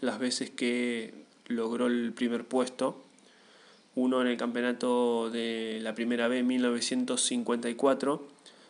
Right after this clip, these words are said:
y el otro en la recordada, en el recordado campeonato Nacional B mil novecientos noventa y cuatro,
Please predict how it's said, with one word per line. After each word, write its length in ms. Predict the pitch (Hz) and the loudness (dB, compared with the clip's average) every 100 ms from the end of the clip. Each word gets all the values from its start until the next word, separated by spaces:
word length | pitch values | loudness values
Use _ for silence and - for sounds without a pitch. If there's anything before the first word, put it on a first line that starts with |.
| - | -10
y 80 | 120 | -2
el 60 | 120 | 2
otro 220 | 131 139 | 2 2
en 80 | 131 | 0
la 80 | 123 | 2
recordada, 1120 | 123 - 120 120 135 139 135 127 117 110 107 - - - | 0 0 2 4 6 8 8 6 4 0 -6 -14 -16 -6
en 60 | 120 | -4
el 120 | 107 | -2
recordado 540 | 110 117 131 143 127 | -2 0 4 6 4
campeonato 600 | 127 113 120 127 127 135 - - - - - - - - | 2 0 0 0 0 -4 -6 -18 -20 -20 -20 -20 -20 -6
Nacional 520 | 131 120 - 127 131 | -2 0 2 2 2
B 140 | 135 131 | 2 2
mil 200 | 135 147 | 2 2
novecientos 500 | 139 131 - 127 127 | 2 0 -2 -2 -2
noventa 280 | 120 117 117 | -2 -2 -4
y 60 | |
cuatro, 500 | 110 127 123 131 139 | 0 0 2 -2 -2